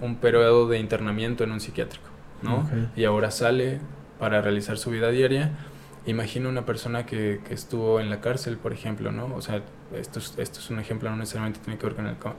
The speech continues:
Speaker 1: el acompañamiento,
Speaker 2: Ujú.
Speaker 1: ¿no? Es decir, la aislaron totalmente, le privaron de su libertad,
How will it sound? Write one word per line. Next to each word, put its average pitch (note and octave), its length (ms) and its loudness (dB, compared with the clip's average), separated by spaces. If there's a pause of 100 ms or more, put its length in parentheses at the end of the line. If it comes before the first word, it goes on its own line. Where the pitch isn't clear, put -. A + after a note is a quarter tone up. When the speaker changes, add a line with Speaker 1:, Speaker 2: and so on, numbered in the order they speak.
Speaker 1:
el A2+ 120 -2
acompañamiento, G#2+ 680 -2
Speaker 2:
Ujú. C3+ 220 4 (500)
Speaker 1:
¿no? A#2 140 -2
Es B2 80 -2
decir, A2 280 -2 (480)
la A2 140 6
aislaron B2 440 4
totalmente, D3+ 640 4 (140)
le A#2 140 0
privaron A2 480 4
de C3+ 60 4
su C3+ 120 -2
libertad, B2+ 480 2